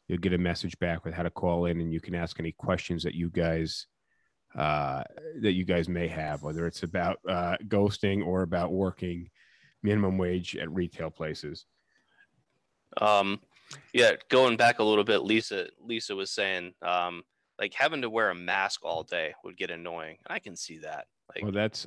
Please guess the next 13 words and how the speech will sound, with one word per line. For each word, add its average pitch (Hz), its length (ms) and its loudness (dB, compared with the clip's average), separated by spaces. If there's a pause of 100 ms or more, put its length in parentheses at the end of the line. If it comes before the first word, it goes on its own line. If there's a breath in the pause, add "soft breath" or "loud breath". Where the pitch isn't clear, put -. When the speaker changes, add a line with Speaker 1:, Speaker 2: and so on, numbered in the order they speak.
Speaker 1:
uh, 85 140 -2
that 120 260 2
would 104 140 -2
be, 110 240 2
I, - 140 -8 (100)
I 127 120 0
saw 143 260 4
a 123 60 6
guy 113 440 4
at 101 180 -6
the 101 220 0
garage 90 480 -2
today, 131 420 -2